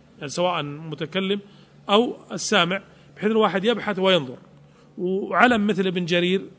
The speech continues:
ليس، يعني ليس خسارة على طالب العلم أن يستقرأ شيء من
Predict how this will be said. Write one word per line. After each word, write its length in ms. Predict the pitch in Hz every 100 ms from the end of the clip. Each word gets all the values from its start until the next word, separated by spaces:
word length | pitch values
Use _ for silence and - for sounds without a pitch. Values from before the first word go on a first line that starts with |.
| - _ _ _ _ _ -
ليس، 300 | 196 208 202 202 202 - - -
يعني 440 | 170 151 147 151
ليس 300 | - 180 185
خسارة 500 | 180 - 160 180 185
على 300 | 160 143 156
طالب 280 | 151 185 180
العلم 360 | 151 147 185 185 - - - _
أن 160 | 151 170
يستقرأ 520 | 156 - 185 175 165
شيء 280 | 143 190 190
من 340 | 165 185 214